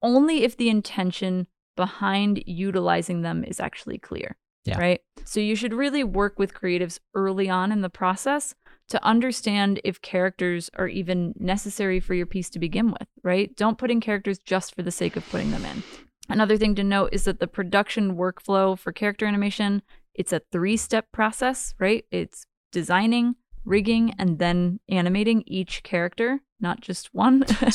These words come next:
Speaker 2: gonna st-, I'm gonna stop you there.
Speaker 1: Yeah.
Speaker 2: Just there's, so obviously there's new tools, generative A I.
Speaker 1: Yep.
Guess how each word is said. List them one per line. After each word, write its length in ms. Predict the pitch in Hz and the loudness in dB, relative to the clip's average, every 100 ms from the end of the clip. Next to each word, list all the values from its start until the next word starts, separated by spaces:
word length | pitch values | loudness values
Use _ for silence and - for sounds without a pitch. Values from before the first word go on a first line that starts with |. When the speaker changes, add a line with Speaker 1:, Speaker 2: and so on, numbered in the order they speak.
| 160 | 8
Speaker 2:
gonna 100 | 151 | 8
st-, 160 | - - | 6 6
I'm 100 | 135 | 8
gonna 100 | 127 | 8
stop 260 | - 143 160 | 8 8 10
you 100 | 147 | 10
there. 260 | 143 110 | 10 10
Speaker 1:
Yeah. 240 | 107 - 117 | 8 8 8
Speaker 2:
Just 180 | - 170 | 6 2
there's, 400 | 120 117 110 - - | 8 8 8 4 -2
so 280 | - 123 110 - - | 4 6 4 0 4
obviously 480 | 110 120 - 131 | 8 8 8 8
there's 220 | 120 104 95 | 8 6 8
new 220 | 113 123 | 10 10
tools, 540 | - 139 139 143 123 - | 8 8 10 10 8 4
generative 500 | - 98 92 92 92 95 | 2 4 6 4 4 4
A 180 | 98 | 6
I. 340 | 120 139 131 123 | 8 8 8 6
Speaker 1:
Yep. 200 | 208 226 | 4 2